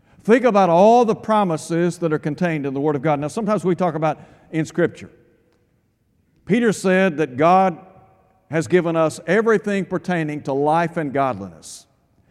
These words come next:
Everything that we need for living a godly life in Christ has been revealed, right? There are certain facts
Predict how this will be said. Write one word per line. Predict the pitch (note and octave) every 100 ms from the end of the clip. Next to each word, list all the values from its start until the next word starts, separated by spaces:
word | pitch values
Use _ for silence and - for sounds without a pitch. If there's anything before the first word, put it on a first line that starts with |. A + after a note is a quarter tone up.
| _ _ -
Everything | F3+ A3 A#3+ A#3+ A#3+ G3
that | F3+
we | F3 F3+
need | F3 G3 G3
for | F3+ E3+ D#3+ D3
living | E3 F#3 F3+
a | C#3
godly | A#2 D#3+ F3+ F#3+
life | E3+ E3+ E3
in | D#3+
Christ | - D3+ B2+ C3+ - _ _ _
has | -
been | C3+ C#3+
revealed, | D3 C3 A2+ F#2
right? | G#2+ B2 D#3 _ _ _ _ _ _ _ _ _ -
There | F#3 F#3+
are |
certain | - A#3+ F3 D#3
facts | - A3 F#3 A#2+ - - -